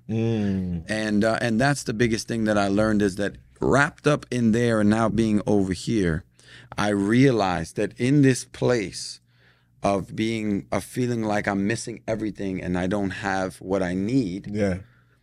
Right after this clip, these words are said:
Speaker 2: now that I'm over here, I realize that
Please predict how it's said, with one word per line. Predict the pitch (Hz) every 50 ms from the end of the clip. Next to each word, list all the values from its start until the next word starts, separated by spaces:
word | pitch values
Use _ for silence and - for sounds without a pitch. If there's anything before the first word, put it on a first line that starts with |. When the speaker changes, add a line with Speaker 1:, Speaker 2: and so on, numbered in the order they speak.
| _ _ _ -
Speaker 2:
now | 107 120 131 135
that | 127 135 131
I'm | 123 120 117
over | 117 113 104 110
here, | 98 131 147 147 139
I | 120 110
realize | 107 104 120 143 156 147 120 107 104 104 101 98 98 -
that | 104 104 107 - -